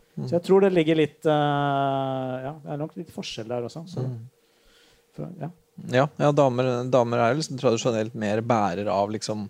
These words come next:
Speaker 1: familien som prosjekt, da, på et vis. Det er nok det. Det er nok fortsatt sånn. Jeg tenker,
Speaker 2: Ja.
Speaker 1: vi er, vi er jo liksom biologiske vesener. Det er tross alt, da.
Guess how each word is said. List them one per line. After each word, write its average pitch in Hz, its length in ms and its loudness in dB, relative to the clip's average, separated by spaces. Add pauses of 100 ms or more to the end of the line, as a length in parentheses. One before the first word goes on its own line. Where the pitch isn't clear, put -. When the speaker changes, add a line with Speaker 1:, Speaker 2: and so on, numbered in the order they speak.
(460)
Speaker 1:
familien 110 640 -4
som 120 160 -6
prosjekt, 123 440 -4
da, - 100 -10 (200)
på - 120 -16
et 135 100 -14
vis. 120 300 -8 (100)
Det 139 80 -10
er 113 60 -6
nok 135 120 -10
det. - 140 -8 (240)
Det - 80 -4
er 131 40 0
nok 190 120 0
fortsatt 127 280 4
sånn. 123 200 -4 (420)
Jeg 147 120 4
tenker, 131 100 0
Speaker 2:
Ja. 120 180 6
Speaker 1:
vi 123 100 -4
er, 123 120 -8
vi 120 100 2
er 113 140 4
jo 131 100 0
liksom 127 200 -2
biologiske 107 520 0
vesener. 110 380 -2
Det 117 80 2
er 107 360 0 (220)
tross - 280 -2
alt, 117 220 0
da. 135 80 0